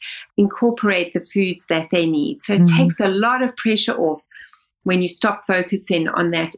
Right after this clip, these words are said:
Speaker 1: exponential weight gain in those years.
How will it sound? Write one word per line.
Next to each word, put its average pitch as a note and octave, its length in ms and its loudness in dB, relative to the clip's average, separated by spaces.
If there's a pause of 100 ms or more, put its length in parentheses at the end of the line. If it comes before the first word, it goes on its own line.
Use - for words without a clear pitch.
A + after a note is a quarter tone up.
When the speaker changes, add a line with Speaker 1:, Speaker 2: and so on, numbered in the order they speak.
Speaker 1:
exponential D#3+ 880 -2
weight D3 300 -2 (100)
gain - 440 -6
in E3+ 180 0
those E3 400 -4
years. - 360 -10